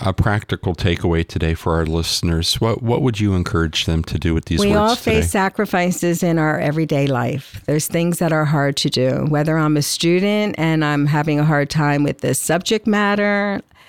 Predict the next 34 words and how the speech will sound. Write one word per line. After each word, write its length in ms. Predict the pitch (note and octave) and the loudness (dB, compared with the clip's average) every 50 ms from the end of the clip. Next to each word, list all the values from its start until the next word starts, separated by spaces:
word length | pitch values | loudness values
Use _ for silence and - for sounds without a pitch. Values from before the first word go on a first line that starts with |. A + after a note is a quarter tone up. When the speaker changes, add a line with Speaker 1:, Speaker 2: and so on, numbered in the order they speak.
| - - - - _ _ _ _ _ - | -20 -20 -20 -20 _ _ _ _ _ 0
Speaker 2:
or 440 | E3+ E3+ E3 D#3+ D#3+ D#3 D#3 - - | 2 2 2 2 2 2 0 0 -2
if 180 | - D3+ - - | -2 -2 0 0
I'm 160 | D3 D3 D3 | 0 2 2
a 80 | D3 C#3+ | 0 0
parent 840 | - D3 F#3 F3 F3+ F#3 F#3 F#3+ F#3+ G3 F#3+ G3 G3+ - - - - - | 0 0 0 2 2 2 2 0 0 0 0 -2 -2 -4 -4 -6 -4 -2
and, 240 | - F3 E3 D#3 D#3 | -2 0 0 2 2
uh, 120 | D3 - - - | 0 -2 -2 -2
this 320 | - D3 D3+ D3+ D3 - | -2 -2 0 0 -2 -2
job 400 | - - D#3 D#3 E3 E3 E3 E3 | 0 0 0 2 2 2 0 0
is 160 | E3 D#3 - | 0 -2 0
really 240 | - D#3+ D3+ D3+ D3 | 0 0 0 2 2
hard, 680 | D3+ C#3 D#3+ E3 F3 F3 F#3 F#3+ F#3 F#3 F#3 F#3 F#3 F#3 - _ - - - - _ _ _ _ | 2 2 2 2 2 2 2 2 0 0 0 -2 -4 -6 -8 _ -20 -20 -20 -20 _ _ _ _
or 460 | - D#3 D#3 D#3 D3 C#3+ C#3+ C#3 - - - | -2 0 0 2 2 2 2 0 -2 -2 -2
the 100 | D#3 D#3 | -4 -4
sacrifices 800 | - - F#3 F3 F3 - F#3+ F3+ - F#3 F3 E3+ E3+ - E3+ E3 | -2 0 -2 -2 -2 -2 -4 -4 -2 -2 -2 0 0 -2 -4 -2
that 200 | - E3 D#3 - | -2 -2 -2 0
we 80 | - E3+ | 0 0
have 200 | E3+ E3 D#3 - - | 0 0 0 0 -2
to 80 | E3 | -2
make 300 | D#3 D#3+ D#3 D#3 D#3 - | 0 0 0 0 -2 -2
just 260 | - D3+ D3 D3 - D#3 | -2 -2 -2 -2 0 0
living 680 | E3 D#3+ E3 E3+ E3 E3 E3 E3 E3 E3 E3+ F3 D#3 - | 0 0 0 0 0 0 0 -2 -2 -2 -4 -6 -6 -6
whatever 460 | - D#3 E3 D#3+ D#3 D#3 D#3 E3 E3 E3 | -4 -2 0 0 0 0 0 0 0 0
is 180 | E3 D3+ - | 0 0 0
our 160 | D#3+ D3+ D3 | 0 -2 0
vocation 680 | C#3+ D3+ D3 C#3 - - D3 D3+ D3+ - - D#3+ D#3 D#3 | 0 -2 -4 -4 -2 -2 -2 -2 -2 -2 -2 -2 0 0
in 160 | D3 D3 D3+ | 0 0 0
life. 340 | D3+ D3 D3 D#3+ - F#3 F#3 - _ _ _ _ _ - - - - _ - | 0 -2 -2 -4 -6 -8 -10 -14 _ _ _ _ _ -20 -20 -20 -20 _ -2
Offering 520 | - F3+ F#3+ G3 - - A3 G#3 G3+ G3+ | 0 0 0 0 0 -2 -2 0 0 2
up 240 | F#3+ F3+ F3+ F3+ - | 2 0 0 0 -2
that 240 | E3 E3 D#3+ D#3 - | -2 0 0 -2 -2
sacrifice 1080 | - F3+ E3 D#3 D#3 - E3 D#3+ - - C#3+ C#3 C#3 - - - - - - - - _ - | -2 -2 -2 -2 -2 -4 -6 -6 -4 -2 -2 -2 -2 -4 -6 -8 -12 -16 -20 -20 -20 _ -2
is 220 | D#3 D#3+ D#3 - | -2 -2 0 0
like 480 | D#3+ D#3 D3 D3 - - - - - | 0 0 0 0 -2 -6 -14 -20 -20